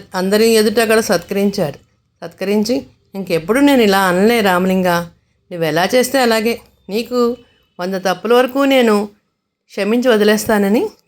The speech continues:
చెప్పాడనమాట. Tips for success. జ్ఞాపశక్తి ఎలా పెంచుకోవాలి అనేది ఇది ఐదవది. ఏంటంటే మన జ్ఞాపశక్తి ఎలా ఉండాలి,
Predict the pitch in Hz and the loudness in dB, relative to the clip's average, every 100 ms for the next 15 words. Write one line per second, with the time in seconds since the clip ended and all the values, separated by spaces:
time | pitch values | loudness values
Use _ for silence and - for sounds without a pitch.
0 | 247 226 202 185 175 165 147 139 147 _ | -8 -6 -4 -4 -2 -4 -8 -12 -16 _
1 | _ _ _ _ _ _ _ _ _ _ | _ _ _ _ _ _ _ _ _ _
2 | _ _ - - - 233 - - 240 240 | _ _ -10 -8 -2 -2 -2 -2 -2 0
3 | - 185 - - - _ _ _ _ - | 0 0 0 -8 -16 _ _ _ _ -10
4 | 196 226 320 392 339 269 - 285 285 - | -4 0 2 2 2 -2 -2 -10 -10 -6
5 | 196 196 190 180 170 - 165 151 151 151 | -2 -2 -2 -4 -4 -2 0 2 2 2
6 | 170 170 143 135 - 185 180 160 156 165 | 2 2 0 -8 -10 -4 -2 -2 -2 0
7 | 254 427 - _ _ - 151 175 175 139 | 0 -2 -8 _ _ -6 -4 2 2 2
8 | 131 - _ _ _ - 180 214 262 240 | -4 -14 _ _ _ -10 -4 -2 0 0
9 | 220 254 302 - - 214 269 214 165 165 | 2 0 -2 -8 -10 -4 -2 0 0 0
10 | 247 254 254 - 240 175 160 202 202 185 | -2 -2 -4 -4 -4 -2 0 0 0 0
11 | 156 156 165 156 | 0 -2 -2 -4